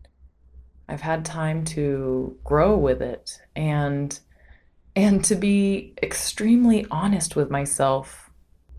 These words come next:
about what I wasn't able to,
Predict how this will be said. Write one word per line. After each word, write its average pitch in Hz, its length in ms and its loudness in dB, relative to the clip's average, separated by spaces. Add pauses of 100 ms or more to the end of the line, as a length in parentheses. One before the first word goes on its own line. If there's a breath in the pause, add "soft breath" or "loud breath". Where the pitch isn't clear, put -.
about 147 540 0 (580)
what 190 300 -2
I 196 220 -4
wasn't 185 380 -2
able 156 680 0
to, 151 640 -4